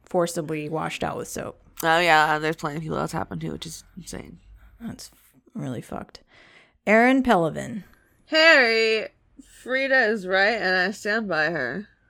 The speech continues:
Speaker 1: Zoltar, the Viking death metal caterpillar, conduit of retribution.
Speaker 2: Bo-, bones or bonus.
Speaker 1: You got options.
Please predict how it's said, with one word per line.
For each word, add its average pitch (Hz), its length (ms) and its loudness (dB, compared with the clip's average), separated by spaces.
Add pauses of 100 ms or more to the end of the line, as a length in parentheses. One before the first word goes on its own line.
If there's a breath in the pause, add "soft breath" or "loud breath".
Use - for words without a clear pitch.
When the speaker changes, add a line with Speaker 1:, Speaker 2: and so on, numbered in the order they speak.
(760)
Speaker 1:
Zoltar, 196 680 4
the 175 120 -4
Viking 208 340 4
death 220 240 4
metal 226 220 4
caterpillar, 180 720 -2 (180)
conduit 220 500 2
of 160 180 -4
retribution. 196 720 -8 (960)
Speaker 2:
Bo-, 220 500 4
bones 170 1700 -4
or 226 440 2
bonus. - 2000 -2
Speaker 1:
You 240 100 2
got 285 220 6
options. 185 800 0